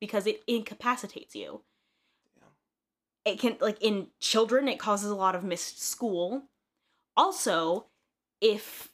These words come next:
you know, an adult has this and cannot work, a lot of the times the children have to leave school to go make up for that work, to be able to provide for the family.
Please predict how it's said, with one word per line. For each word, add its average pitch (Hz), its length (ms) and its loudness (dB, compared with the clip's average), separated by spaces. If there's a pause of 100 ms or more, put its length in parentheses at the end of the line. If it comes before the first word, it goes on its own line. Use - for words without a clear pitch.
you 226 120 0
know, 202 140 4
an 196 100 0
adult 202 400 2
has 196 260 0
this 180 200 0
and 196 100 -4
cannot 185 360 -2
work, 226 240 0
a 190 60 0
lot 180 200 2
of 170 60 -10
the 175 60 -10
times 180 300 -6
the 160 80 -12
children 190 520 0
have - 240 -10
to - 100 -8
leave 180 320 -10
school 190 540 0
to - 140 -14
go 185 240 2
make 180 280 -4
up - 180 -2
for 170 160 -10
that 160 220 -4
work, - 400 -6 (500)
to 226 100 -2
be 190 160 0
able 175 160 0
to 180 80 -10
provide 196 340 0
for 175 80 -10
the - 80 -14
family. 285 520 0